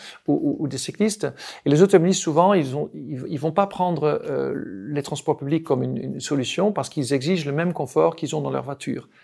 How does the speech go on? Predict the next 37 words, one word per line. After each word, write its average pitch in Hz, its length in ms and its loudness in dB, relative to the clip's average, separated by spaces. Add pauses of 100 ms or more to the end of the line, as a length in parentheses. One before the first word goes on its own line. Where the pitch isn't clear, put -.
(220)
Le 135 120 2
vélo 185 280 8
électrique, 202 540 -2 (500)
à - 60 -2
assistance - 380 -4
électrique, 185 380 -2 (200)
apporte - 360 -2
ce - 120 -2
confort. - 500 -6 (720)
Pourquoi ? 170 460 4 (260)
Parce 160 220 0
que, 202 440 6
euh, 139 260 6
les 147 120 4
distances 196 720 2 (140)
sont - 180 0
beaucoup 160 220 4
plus 165 120 -2
grandes, 147 320 2 (100)
hein. 160 160 -6
Comme 160 140 -4
je 127 80 -6
disais, 143 260 2
le 160 100 6
vélo 139 280 4
normal, 156 480 4
classique, 170 440 -2
vous 139 140 -8
pouvez 139 260 -2
le, 131 440 -2
le 123 80 -14
prendre 139 400 -4
très 131 180 -4
facilement 143 540 -4
jusqu'à 135 260 -4
sept - 200 -4
kilomètres. 160 460 -2